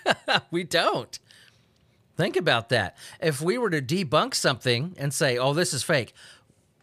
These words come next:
we need evidence, tangible, real things that prove, "Nope, L B, uh, Beast of L B L is bullshit," or, you know, whatever we're talking about is bullshit. We still need <laughs> real, tangible things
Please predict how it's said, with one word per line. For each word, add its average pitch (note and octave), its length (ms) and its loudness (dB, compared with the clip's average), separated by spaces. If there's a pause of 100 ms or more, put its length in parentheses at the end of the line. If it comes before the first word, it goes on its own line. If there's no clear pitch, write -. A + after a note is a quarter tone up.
(160)
we D#3+ 400 -2
need C3+ 480 0 (500)
evidence, F3+ 520 0
tangible, F#3 680 0
real D3 340 2
things C3 440 0
that D#3 260 0
prove, D3 540 -2 (280)
"Nope, E3 320 0
L D#3 160 2
B, D#3+ 220 -2
uh, D3 220 -2
Beast G3 320 -4
of E3 80 -4
L F3+ 140 0
B D3+ 140 0
L F#3 180 2
is E3+ 100 0
bullshit," C3 420 0
or, C#3 140 0
you C#3+ 160 0
know, C#3+ 80 2
whatever G3 280 2
we're G3 180 2
talking F3+ 300 -2
about B2 220 0
is A#2+ 80 -2
bullshit. A2+ 420 -4 (380)
We A#3 160 0
still A3 480 2
need D3 480 0 (140)
<laughs> G#3 260 0 (320)
real, D3 400 2
tangible C#3+ 580 0
things C#3+ 600 0